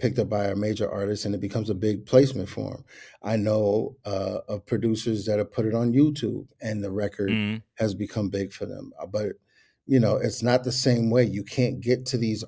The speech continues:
Speaker 1: artists l-, like we used to through an A and R. A lot of these people are creating their own bond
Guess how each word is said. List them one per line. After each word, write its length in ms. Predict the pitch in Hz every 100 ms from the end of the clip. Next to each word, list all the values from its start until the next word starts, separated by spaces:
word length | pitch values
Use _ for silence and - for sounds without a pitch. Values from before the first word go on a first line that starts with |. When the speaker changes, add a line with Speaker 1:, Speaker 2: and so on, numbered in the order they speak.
| -
Speaker 1:
artists 640 | 107 110 107 107 - - _ _ _ _ -
l-, 60 | - -
like 320 | 110 110 104
we 120 | 117
used 460 | 110 104 123 131 131
to 240 | 123 107 107
through 160 | 113 104
an 120 | 107 -
A 160 | 107
and 140 | 101 104
R. 380 | 104 95 101 - _ _
A 60 | 104
lot 220 | 104 110
of 60 | 117
these 200 | 113 110
people 340 | 117 110 101
are 220 | 104 101
creating 520 | 98 - 117 117 113 101
their 200 | 98 95
own 300 | 127 117 110
bond 440 | 104 104 104 104